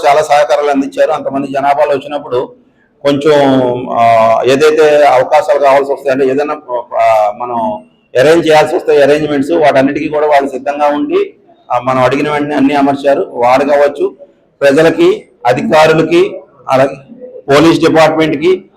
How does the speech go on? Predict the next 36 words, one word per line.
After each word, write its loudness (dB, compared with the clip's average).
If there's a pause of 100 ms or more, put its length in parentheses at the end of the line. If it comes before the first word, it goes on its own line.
(180)
అలాగే 4
మీడియా 2
మిత్రులకి, 0 (720)
ఇంతకుముందు, 0
ఆ, -2
రామరాజు 2
సార్ 0
చెప్పినట్టు -4 (340)
అక్కడ 2
ఒకటి 0
రెండు 0
కూడా 0
అనుకోకుండా 0
ఆ 2
అంత 0
హీట్లో -2
పొద్దున్న -6
నుంచి -8
సాయంత్రం -4
ఉన్న -6
టైంలో -8
కొంచెం -10
అటు -10
ఇటు -10
జరిగింది. -8
But -10
దానికి, -8 (500)
ఆ, 0 (180)
తర్వాత 4
ఉండే 2
కొలిది 0
మేము -2
ప్రత్యేకించి -2
మీకోసం -2
అని -6
ఒక, -2